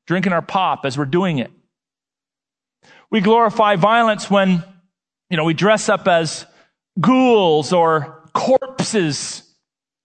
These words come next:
for Halloween. "Oh, but it's all in good fun." We're glorifying violence.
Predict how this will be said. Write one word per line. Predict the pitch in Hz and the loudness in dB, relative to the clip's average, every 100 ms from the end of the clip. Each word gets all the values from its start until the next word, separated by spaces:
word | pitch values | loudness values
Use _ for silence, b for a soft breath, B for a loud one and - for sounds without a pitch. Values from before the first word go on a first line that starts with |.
| _ _ | _ _
for | - | -6
Halloween. | 170 175 214 220 262 269 147 | -4 0 0 2 2 0 0
"Oh, | 165 269 | -2 -4
but | 202 | -4
it's | 175 | -4
all | 226 233 | -2 -2
in | 220 | -2
good | 233 175 | -2 -4
fun." | - 254 175 101 - | -4 -4 -4 -6 -8
We're | - | -8
glorifying | 131 123 131 147 180 185 | -6 -2 -2 -2 -4 -2
violence. | 180 214 208 151 127 - - | -2 -2 -2 -2 -6 -10 -16